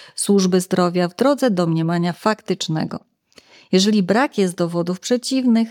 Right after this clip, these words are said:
wskazujących, że do zakażenia doszło z innych przyczyn. W rozpoznawanej sprawie przeprowadzone dowody nie dają podstaw do jednoznacznego wskazania, jaka była przyczyna i źródło zakażenia powoda gronkowcem złocistym.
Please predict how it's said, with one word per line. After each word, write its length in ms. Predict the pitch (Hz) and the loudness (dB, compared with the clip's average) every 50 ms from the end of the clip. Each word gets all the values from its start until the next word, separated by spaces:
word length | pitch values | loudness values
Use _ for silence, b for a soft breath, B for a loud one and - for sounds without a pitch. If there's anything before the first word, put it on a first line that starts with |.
| - _ _ | -6 _ _
wskazujących, 1120 | - - - - - 285 269 233 220 190 180 190 190 190 185 - - 185 185 180 - - - | -16 -14 -8 0 0 0 2 2 0 0 2 2 0 0 -2 -2 -6 -6 -6 -6 -8 -14 -10
że 260 | - 175 170 175 165 | -8 -4 -2 -2 -2
do 160 | 160 165 160 | 0 -2 -2
zakażenia 580 | 160 165 160 - 160 165 160 180 185 180 170 156 | 0 -2 -2 -2 -2 -2 0 2 2 2 2 0
doszło 380 | 151 151 151 - - 165 165 | -2 -4 -4 -4 -2 -2 -2
z 120 | 156 - - | -2 -4 -2
innych 440 | - 196 196 190 175 175 170 - _ | 0 2 2 2 2 0 -2 -4 _
przyczyn. 520 | - - 165 160 - - - - 180 175 _ _ _ _ _ _ _ B B B B B B B B | -10 -8 -8 -8 -8 -8 -10 -8 -8 -10 _ _ _ _ _ _ _ B B B B B B B B
W 40 | 190 | 2
rozpoznawanej 800 | 190 190 - - 185 180 185 185 185 185 240 285 294 254 190 - | 2 2 2 0 0 2 4 2 2 2 2 2 2 2 2 0
sprawie 600 | - - - 160 160 156 151 156 160 180 214 226 - _ _ _ | -2 -6 -4 -4 -4 -4 -2 -2 -2 -2 -2 -4 -6 _ _ _
przeprowadzone 840 | - - 180 170 - 185 185 175 175 175 170 170 190 202 214 214 208 185 | -6 -4 -4 0 2 2 2 2 2 0 0 2 2 2 4 2 2 2
dowody 480 | 175 175 165 165 180 190 185 190 190 | 0 -2 -2 0 0 0 2 2 2
nie 180 | 190 190 190 185 | 2 2 2 2
dają 400 | 175 190 190 202 214 214 202 190 | 0 0 0 0 0 0 -2 -2
podstaw 460 | - 180 180 - - - 196 180 170 | -4 -6 -6 -6 -4 -4 -4 -4 0
do 100 | 160 165 | -2 -2
jednoznacznego 1000 | 170 170 175 185 190 196 196 185 175 165 170 170 - - - 190 180 165 165 156 | 0 2 0 2 2 2 0 0 -2 -2 -4 -4 -4 -6 -4 -2 -2 -2 -2 -4
wskazania, 720 | - - - - 160 156 151 156 156 156 156 175 208 175 180 B B B B B B B B | -6 -6 -6 -4 -4 -2 0 0 0 2 2 2 2 0 -2 B B B B B B B B
jaka 440 | 165 156 170 208 226 220 - 226 208 | -2 0 2 2 0 2 0 0 0
była 260 | 170 185 185 185 180 | 2 0 0 0 0
przyczyna 640 | - - - - 220 208 - - 226 214 208 202 196 | -2 -6 -8 -8 -8 -6 -2 0 2 2 2 2 0
i 140 | - 185 180 | -2 -4 -4
źródło 500 | 165 165 175 175 185 196 180 185 180 160 | -2 -2 0 2 2 0 2 0 -2 -2
zakażenia 600 | 156 160 151 - 165 156 151 170 180 185 175 160 | -2 -4 -4 -2 -4 -2 0 0 0 0 0 0
powoda 440 | - - 151 151 156 160 160 160 156 | -2 -6 -4 -2 -2 -2 -2 -2 -2
gronkowcem 640 | 165 160 151 151 - 160 151 147 - - 170 170 | -2 -2 -2 -2 -2 -4 -6 -6 -4 -2 -2 0
złocistym. 680 | 165 185 190 190 - - 156 151 - - - - - 190 | 2 0 0 0 0 -4 -4 -6 -6 -8 -10 -8 -8 -10